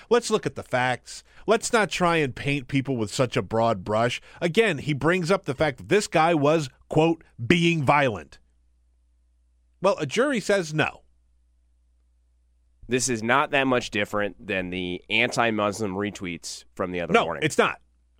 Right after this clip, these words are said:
Speaker 2: Which, by the way, were fake videos.
Speaker 1: Fake videos. We'll talk about that a little bit later on in the show. One other th-, quick thing I wanna, uh, cram in here. Uh, we were just talking about Donald Trump and how he gets all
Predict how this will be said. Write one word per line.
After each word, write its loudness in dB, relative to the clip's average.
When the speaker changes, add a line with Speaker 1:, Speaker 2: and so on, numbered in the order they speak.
Speaker 2:
Which, 0
by 4
the 2
way, 2
were 0
fake -2
videos. -8
Speaker 1:
Fake 0
videos. -12
We'll -2
talk 2
about 0
that 2
a 0
little 0
bit -6
later 2
on 2
in -4
the 0
show. 0
One 4
other 4
th-, -14
quick 2
thing 0
I 2
wanna, 2
uh, -2
cram 0
in -2
here. -2
Uh, -2
we 2
were 2
just -2
talking 0
about -4
Donald -4
Trump -4
and -10
how -8
he -8
gets -12
all 4